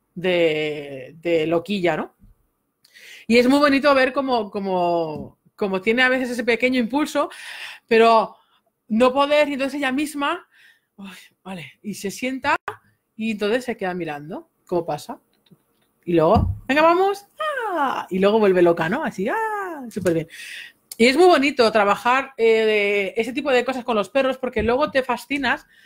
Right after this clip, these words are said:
cómo ellos mismos las diferentes situaciones las van, las van gestionando súper bien.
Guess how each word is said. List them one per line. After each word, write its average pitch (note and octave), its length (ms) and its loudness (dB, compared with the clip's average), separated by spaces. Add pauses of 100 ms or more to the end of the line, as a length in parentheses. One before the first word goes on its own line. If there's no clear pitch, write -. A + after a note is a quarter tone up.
(360)
cómo C#4+ 320 2
ellos C4 260 0
mismos B3+ 460 0
las A3+ 140 0
diferentes A3 500 -2
situaciones B3 800 -2 (400)
las G#3+ 300 2
van, A#3 480 2
las G3+ 400 -2
van A#3 240 -2
gestionando A#3+ 560 -4
súper F3 360 -4
bien. E3+ 360 -2